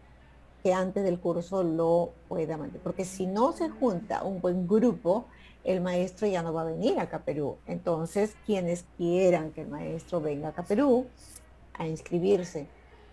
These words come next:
contáctense en mi WhatsApp, más cincuenta y uno, nueve nueve nueve, ocho ocho nueve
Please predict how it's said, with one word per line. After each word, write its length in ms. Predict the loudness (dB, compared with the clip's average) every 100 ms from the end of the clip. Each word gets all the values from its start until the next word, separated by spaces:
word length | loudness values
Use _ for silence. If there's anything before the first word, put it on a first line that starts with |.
| -20 -14 -2
contáctense 1040 | -2 2 2 2 2 2 2 2 4 4 0
en 180 | -4 -2
mi 120 | -4
WhatsApp, 480 | -4 -4 0 0 0 -16 -20 -20 -20 -20 -10 -10 -4
más 320 | 2 2 2
cincuenta 500 | -2 -2 -2 -2 -2
y 100 | -2
uno, 260 | -2 0 -2
nueve 320 | 0 -2 -2
nueve 220 | -4 -8 -6
nueve, 360 | -4 -2 -2 -2
ocho 360 | -6 -6 -6 -4
ocho 280 | -4 -6
nueve 280 | -4 -4 -4